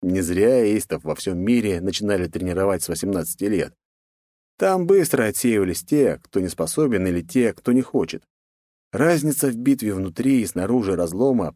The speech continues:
просто колоссальная. Примерно через полтора часа мы услышали стрекот вертолетных винтов. Ребята, забрав по пути Одина, приземлились поодаль. Первым из вертолета выскочил старший сержант Затупок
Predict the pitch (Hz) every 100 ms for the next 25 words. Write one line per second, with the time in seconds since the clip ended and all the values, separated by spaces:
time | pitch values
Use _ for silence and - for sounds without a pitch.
0 | _ - 92 90 - 87 92 98 - 131
1 | 113 78 65 60 - _ _ _ _ _
2 | _ _ _ _ _ _ - 123 151 156
3 | 147 - 127 127 - 117 117 131 123 -
4 | 120 123 120 101 87 101 101 92 87 -
5 | - 120 107 - 92 80 98 90 92 -
6 | 101 98 82 65 - _ _ _ _ _
7 | _ 82 78 120 135 131 127 98 - _
8 | - 131 135 143 131 - 80 85 85 90
9 | 131 120 113 101 90 - 143 139 127 117
10 | 107 - 131 113 73 64 - _ _ _
11 | _ _ _ _ _ 98 110 113 113 107
12 | 87 90 - 87 107 101 92 85 92 82
13 | - 78 - 104 104 - 87 87 76 87
14 | 85 78 78 - 117 113 101